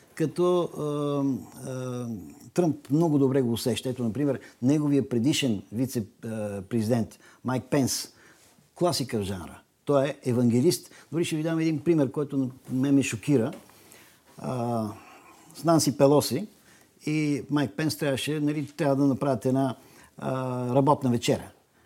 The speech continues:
И Пелоси казва: "Ви-, виждаме се така и така." Майк Пенс казва: "Не, няма да се видя с тебе." Тя, тя казва: "Защо не искате?" "Ми, вика, аз не мога, вика, да се срещна с чужда за жена." Ей така,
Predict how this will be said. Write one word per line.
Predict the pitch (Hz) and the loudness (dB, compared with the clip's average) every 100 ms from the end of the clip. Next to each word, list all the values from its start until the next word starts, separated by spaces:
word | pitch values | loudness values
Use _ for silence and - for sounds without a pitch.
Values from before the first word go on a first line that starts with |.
| _ - | _ -6
И | 214 | -4
Пелоси | 208 226 214 - 123 | 0 2 2 2 -2
казва: | 180 196 208 - _ - | -2 0 -2 -2 _ -6
"Ви-, | 180 202 | 0 2
виждаме | 180 196 160 143 | 2 2 2 2
се | - | 2
така | 120 127 | 2 2
и | 151 | 2
така." | 113 123 101 - | -2 -4 -4 -4
Майк | 139 156 151 | -4 -4 -2
Пенс | 156 | -4
казва: | - 156 135 | -2 -2 2
"Не, | 139 | 2
няма | 143 147 143 | 4 4 0
да | |
се | 123 117 | 0 -2
видя | 113 98 | -2 -4
с | 98 | -8
тебе." | - 95 87 - _ _ | -8 -8 -10 -18 _ _
Тя, | - 139 120 _ - - | -10 -10 -10 _ -20 -16
тя | - - 104 | -12 -10 -2
казва: | 151 139 | 0 2
"Защо | 113 107 131 | 0 0 0
не | 147 | 2
искате?" | 165 - 120 - - - - - - | 2 -2 -10 -14 -20 -20 -20 -20 -10
"Ми, | 113 | -6
вика, | 117 139 | -4 -2
аз | 156 156 | -4 0
не | 139 | 0
мога, | 131 156 180 | 0 0 -2
вика, | 160 165 175 | -2 -4 0
да | 190 | 0
се | 156 | 0
срещна | - 160 147 185 | 0 -2 -2 -4
с | - 151 - - - _ _ _ | -2 -2 -2 -4 -10 _ _ _
чужда | - 196 190 190 | 4 6 6 6
за | 160 | 6
жена." | 120 123 117 180 - _ _ _ _ _ _ _ _ _ _ - | 4 2 0 -4 -8 _ _ _ _ _ _ _ _ _ _ -4
Ей | 165 147 | -2 0
така, | 147 143 | 0 0